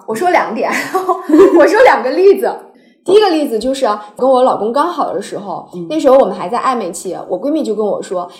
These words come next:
Speaker 1: 她说：“你判断一个男的呀，就这人怎么样，
Speaker 2: 你得上床。
Speaker 1: 厚道不到。”不是啊，她是说，
Speaker 2: 啊。
Speaker 1: 她说就看你们俩刚好的时候，他有没有就是说动手动脚，抱就是抱，而不要就是手就开始上下其手那样的。
Speaker 2: 嗯，嗯，嗯。
Speaker 1: 但是我老公真的就是在第一次抱我的时候就是上下其手的，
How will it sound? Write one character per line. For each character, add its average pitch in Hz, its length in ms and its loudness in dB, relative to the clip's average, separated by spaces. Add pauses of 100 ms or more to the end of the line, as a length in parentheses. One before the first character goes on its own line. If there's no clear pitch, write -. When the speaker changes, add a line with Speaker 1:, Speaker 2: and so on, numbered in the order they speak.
(120)
Speaker 1:
她 330 100 -6
说 330 140 -2
：“你 277 140 -4
判 269 260 -8
断 226 220 -4
一 180 40 -10
个 202 120 -6
男 170 240 -10
的 214 100 -6
呀， 180 220 -10
就 226 160 -10
这 262 100 -2
人 208 320 0
怎 240 100 -6
么 - 140 -12
样， 202 220 -6
Speaker 2:
你 165 100 -8
得 147 60 -4
上 160 160 -8
床。 143 120 2
Speaker 1:
厚 285 80 6
道 226 140 2
不 180 100 -6
到。” 220 320 0 (240)
不 214 140 -10
是 440 200 0
啊， - 200 0
她 370 140 -4
是 370 80 -2
说， 359 140 2
Speaker 2:
啊。 349 100 0 (200)
Speaker 1:
她 359 80 -6
说 370 200 0
就 349 160 -2
看 285 260 -8
你 196 60 -4
们 185 80 -6
俩 233 160 -6
刚 233 200 -8
好 - 240 -14
的 113 120 -12
时 - 160 -16
候， 175 120 -10
他 262 180 -14
有 220 180 -6
没 135 220 -6
有 202 220 -4 (240)
就 220 140 -4
是 214 60 -10
说 233 120 0
动 262 240 -2
手 - 200 -4
动 233 200 -4
脚， - 300 -8 (300)
抱 269 240 2
就 262 180 -2
是 220 80 -8
抱， 170 260 -4
而 214 220 -4
不 214 80 -2
要 233 160 2
就 220 180 -2
是 - 20 -2 (100)
手 175 240 -2
就 202 100 -2
开 202 220 -6
始 147 60 -6
上 214 140 -6
下 233 140 -6
其 - 160 -8
手 175 220 -2
那 190 40 -4
样 175 200 -8
的。 147 80 -10
Speaker 2:
嗯， - 20 -12
嗯， - 60 -12
嗯。 - 160 -18
Speaker 1:
但 349 100 0
是 349 80 0
我 269 160 6
老 254 160 4
公 220 160 0
真 302 160 0
的 294 80 0
就 240 100 -2
是 214 80 2
在 202 160 0
第 254 200 -4
一 311 120 -2
次 285 80 -2
抱 220 220 4
我 180 60 2
的 - 80 -8
时 - 120 -10
候 202 140 -6
就 220 100 -12
是 220 120 -8
上 214 200 -2
下 190 200 -6
其 185 200 -8
手 151 200 -6
的， - 180 -14